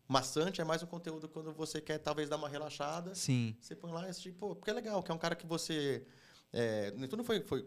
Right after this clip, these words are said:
Speaker 1: um exemplo, mas, enfim, tem outros tantos. Inclusive, fica o convite, vamos gravar.
Speaker 2: Aí você já me chamou e eu
Speaker 1: Sim,
Speaker 2: não
Speaker 1: sim,
Speaker 2: participei,
Speaker 1: de-,
Speaker 2: né?
Speaker 1: acabou não, não dando
Speaker 2: <laughs>
Speaker 1: certo, mas vamos gravar. Tá, tá, tá de pé o convite.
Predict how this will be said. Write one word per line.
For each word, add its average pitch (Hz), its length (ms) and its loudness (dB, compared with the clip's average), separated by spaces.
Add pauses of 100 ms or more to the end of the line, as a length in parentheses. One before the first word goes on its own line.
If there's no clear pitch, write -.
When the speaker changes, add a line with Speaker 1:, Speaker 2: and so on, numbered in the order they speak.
Speaker 1:
um 117 120 2
exemplo, 131 300 2
mas, 117 100 -4
enfim, 123 200 -6
tem 117 180 -6
outros 123 400 0
tantos. 156 180 2
Inclusive, 139 320 0
fica 175 140 6
o - 40 -6
convite, 156 440 12 (320)
vamos 135 300 0
gravar. 127 520 8
Speaker 2:
Aí 165 120 4
você 208 160 4
já 208 120 8
me 214 80 4
chamou 220 360 6
e 156 60 8
eu - 60 10
Speaker 1:
Sim, 254 60 10
Speaker 2:
não 277 80 12
Speaker 1:
sim, 226 60 4
Speaker 2:
participei, 165 520 10
Speaker 1:
de-, 151 80 8
Speaker 2:
né? - 60 8
Speaker 1:
acabou 165 380 10
não, 202 100 12
não 185 160 10
dando 196 160 8
Speaker 2:
<laughs> - 40 0
Speaker 1:
certo, 196 220 8
mas 202 140 4
vamos 208 180 6
gravar. 220 420 8
Tá, 139 160 0
tá, 147 260 -2
tá 156 180 2
de 156 80 -2
pé 165 140 4
o 165 60 6
convite. 151 460 4